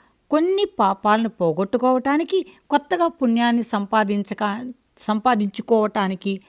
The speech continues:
అంటుంది శివపురాణం. శివపురాణంలో కొన్ని శ్లోకాలు ఇలా ఉన్నాయండి. ఈ శ్లోకాలకు అర్థం ఏంటంటే, పుణ్యక్షేత్రంలో ఏ కొద్దిపాటి పుణ్యం చేసినా అది మహాపుణ్యరాశి అవుతుంది,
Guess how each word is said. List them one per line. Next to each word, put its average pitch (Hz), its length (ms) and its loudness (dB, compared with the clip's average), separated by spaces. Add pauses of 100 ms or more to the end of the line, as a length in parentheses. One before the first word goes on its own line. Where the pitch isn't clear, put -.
(280)
అంటుంది 220 540 4
శివపురాణం. 185 760 0 (580)
శివపురాణంలో 277 760 0
కొన్ని 254 280 2
శ్లోకాలు 214 460 0
ఇలా 185 200 0
ఉన్నాయండి. 185 640 -2 (360)
ఈ 320 180 8
శ్లోకాలకు 262 760 0
అర్థం 175 400 -2
ఏంటంటే, 190 600 -4 (380)
పుణ్యక్షేత్రంలో 302 800 -2
ఏ 233 220 4
కొద్దిపాటి 254 600 -2
పుణ్యం 220 460 -4
చేసినా 190 440 -6 (260)
అది 190 160 -4
మహాపుణ్యరాశి 208 920 -2
అవుతుంది, 156 440 -6